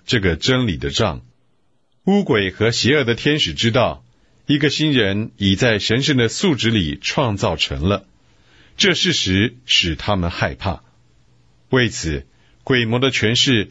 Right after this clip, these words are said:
尽力不让基督徒看见这一个新人之创造的事实。因此，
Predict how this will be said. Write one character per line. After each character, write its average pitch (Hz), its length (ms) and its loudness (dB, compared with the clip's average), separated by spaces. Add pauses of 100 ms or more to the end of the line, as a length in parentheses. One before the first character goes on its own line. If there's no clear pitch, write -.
(280)
尽 185 280 2
力 147 140 2
不 107 120 -2
让 135 260 2
基 165 140 -2
督 175 140 2
徒 104 480 -2
看 170 260 0
见 131 240 0
这 135 140 0
一 113 80 2
个 98 120 0
新 143 260 2
人 95 220 2
之 113 280 0
创 131 360 -2
造 113 160 0
的 76 120 -4
事 - 200 2
实。 147 440 -4 (1000)
因 127 160 2
此， 85 300 -2